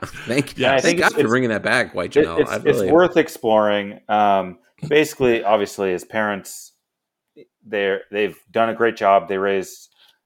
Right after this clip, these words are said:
Speaker 3: uh, they did a great job raising their kids, but now they're, they're kinda out and about, and they've done a weird spouse swap where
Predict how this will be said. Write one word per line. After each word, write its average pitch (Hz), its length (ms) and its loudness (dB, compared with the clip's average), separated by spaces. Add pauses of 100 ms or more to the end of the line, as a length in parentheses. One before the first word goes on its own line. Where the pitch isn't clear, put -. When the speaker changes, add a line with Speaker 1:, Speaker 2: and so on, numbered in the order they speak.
(120)
Speaker 3:
uh, 80 320 -4 (260)
they 101 120 -8
did 104 140 -2
a 95 60 -6
great 107 240 2
job 104 180 2
raising 98 220 0
their 95 100 -10
kids, 85 400 -8
but 107 220 -10
now 170 180 2
they're, 160 360 -4
they're 131 120 -6
kinda 147 240 -4
out 139 140 0
and 143 80 -8
about, 123 380 2 (100)
and 95 260 -8 (400)
they've 127 300 0 (560)
done 151 160 2
a 156 60 0
weird 139 340 0
spouse - 500 -2
swap 85 460 -2
where 101 480 -2